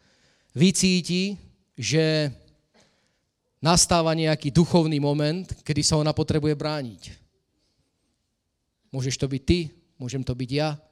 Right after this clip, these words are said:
môže to byť celá cirkev. A hovorí: „Naši otcovia sa modlili na tomto vrchu, lebo tá studňa je presne na tom území, kde Izrael prechádzal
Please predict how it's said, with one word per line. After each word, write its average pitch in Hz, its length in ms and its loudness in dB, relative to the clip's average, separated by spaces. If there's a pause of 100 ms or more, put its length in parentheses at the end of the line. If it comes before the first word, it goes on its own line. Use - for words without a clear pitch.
(140)
môže 123 160 -6
to - 80 -8
byť 135 180 -8
celá 143 160 -2
cirkev. 127 540 -6 (880)
A 110 80 -6
hovorí: 151 480 2 (800)
„Naši 147 240 2
otcovia 175 400 4
sa 165 160 2
modlili 165 320 2
na 165 160 2
tomto 165 240 4
vrchu, 156 320 0
lebo 147 160 2
tá 165 160 2
studňa 165 480 2
je 156 80 2
presne 165 320 2
na 160 140 2
tom 156 180 0
území, 165 400 0
kde 135 480 0 (400)
Izrael 160 560 2
prechádzal 156 880 0